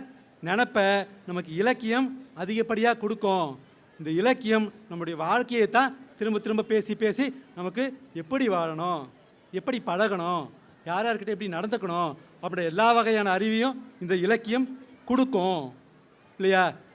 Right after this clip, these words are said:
இந்த வாழ்க்கை இருக்குல்ல, நம்ம நாளைக்கு என்ன பண்ண போறோம், எப்படி படிச்சு பெரிய ஆள் ஆகுமா, சரிங்களா, அப்பா அம்மாவை பார்த்துக்குமா, ஆ, அக்கா தங்கச்சியோட, நம்ம பக்கத்து வீட்டுக்காரர் கூடலாம் நல்லா பழகுமா, அப்படின்னா மனசுக்குள்ள ஏதோ நினப்பு தோணும்ல.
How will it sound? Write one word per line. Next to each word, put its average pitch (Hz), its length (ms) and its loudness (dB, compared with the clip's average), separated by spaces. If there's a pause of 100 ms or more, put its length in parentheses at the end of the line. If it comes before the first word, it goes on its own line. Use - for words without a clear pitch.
(320)
இந்த 160 100 -4
வாழ்க்கை 233 400 6
இருக்குல்ல, 233 460 8 (100)
நம்ம 190 160 -2
நாளைக்கு 190 360 0
என்ன 214 80 2
பண்ண 208 240 0
போறோம், 202 440 4 (200)
எப்படி 196 200 -4
படிச்சு 214 260 -4
பெரிய 214 260 0
ஆள் 214 80 4
ஆகுமா, 208 520 4 (240)
சரிங்களா, 196 320 2
அப்பா 214 120 -2
அம்மாவை 214 260 2
பார்த்துக்குமா, 208 540 0 (480)
ஆ, 208 140 0
அக்கா 208 200 0
தங்கச்சியோட, 208 480 0 (420)
நம்ம 190 380 0 (140)
பக்கத்து 220 260 -4
வீட்டுக்காரர் 202 360 0
கூடலாம் 208 320 2 (160)
நல்லா 202 240 2
பழகுமா, 202 520 2 (520)
அப்படின்னா 214 280 0
மனசுக்குள்ள 226 400 0
ஏதோ 233 180 4
நினப்பு 233 360 0
தோணும்ல. 240 380 4